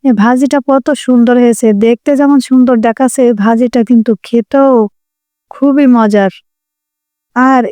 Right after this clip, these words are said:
এই ভাজিটা কিন্তু গরম গরম ভাতের সাথে কিংবা রুটি পরোটার সাথে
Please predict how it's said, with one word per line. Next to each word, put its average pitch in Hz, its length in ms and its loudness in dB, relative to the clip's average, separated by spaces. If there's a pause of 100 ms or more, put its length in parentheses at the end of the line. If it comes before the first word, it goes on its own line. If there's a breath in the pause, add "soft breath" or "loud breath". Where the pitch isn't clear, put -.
এই 269 240 2
ভাজিটা 233 600 0
কিন্তু 247 320 0
গরম 226 340 2
গরম 233 260 2
ভাতের 220 360 -2
সাথে 233 340 -4 (880)
কিংবা 269 320 2
রুটি 269 300 0
পরোটার 254 460 0
সাথে 247 220 -2